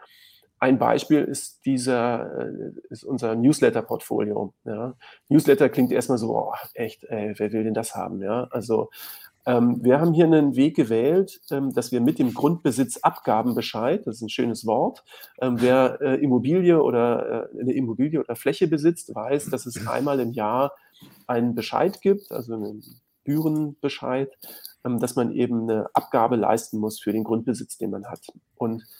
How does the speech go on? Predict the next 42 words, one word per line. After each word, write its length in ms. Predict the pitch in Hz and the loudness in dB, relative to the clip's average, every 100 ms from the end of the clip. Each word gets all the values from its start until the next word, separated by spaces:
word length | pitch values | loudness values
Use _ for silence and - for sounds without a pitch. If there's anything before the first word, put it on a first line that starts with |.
| - _ - | -20 _ 4
mit 360 | 135 - - 160 | 4 4 0 0
diesem, 460 | 175 160 156 - | 2 2 2 0
also, 220 | - 113 - | -2 -4 -2
äh, 140 | 113 | -4
an 140 | 113 117 | -2 -2
sich 200 | 139 123 | 0 2
eine 160 | 113 | 4
hässliche 420 | 117 151 135 127 | 2 0 0 2
Rechnung, 380 | 120 - 104 104 | 2 0 -2 -4
ja, 180 | 104 127 | -2 -2
auf 80 | 120 | -2
die 120 | 123 | 0
die 60 | 120 | 4
Leute 200 | 123 131 | 4 2
keinen 240 | 113 113 | -2 -2
Bock 160 | 127 - | -2 -6
haben. 280 | - 104 - - | -12 -12 -12 -4
Da 180 | 104 147 | -2 2
haben 120 | 147 | 2
wir 80 | 123 | 2
mitgeschickt, 580 | 143 - 165 147 143 - - - - - | 2 0 0 -2 -4 -12 -18 -20 -20 -10
ähm, 480 | - 131 123 123 123 - | 2 4 4 4 0 -4
dass 460 | - 117 113 - | -2 -2 -2 -2
man 120 | 123 | -2
sich 160 | 113 117 | -2 -2
für 60 | 113 | 0
ein 60 | |
Newsletter 440 | 127 196 165 165 - | 2 2 0 0 -2
anmelden 440 | 135 127 127 127 | 0 0 0 -2
kann, 440 | - 117 120 120 - | -2 -4 -4 -6 -8
ähm, 400 | 120 113 113 117 - - - _ | -6 -4 -4 -8 -12 -20 -20 _
und 200 | 123 110 | -8 0
haben 220 | 110 120 | 2 2
damit 340 | 117 110 135 123 | 2 4 2 2
dann 120 | 120 | 2
ja 160 | 117 120 _ _ _ | 0 -2 _ _ _
ganz 240 | - 170 | 0 0
konkret 360 | - 139 - 147 | 0 -2 0 0
Immobilienbesitzerinnen 1600 | 139 123 123 139 131 110 104 110 117 104 107 _ _ - 131 120 | 2 2 2 2 2 0 -4 -4 -2 -2 -4 _ _ 2 4 4
und 180 | 107 107 - | 2 -4 -8
Immobilienbesitzer 760 | - 117 120 113 113 107 101 92 | -6 -4 0 0 -2 -6 -6 -6
erreicht. 440 | - - 101 110 | -6 -6 -8 -10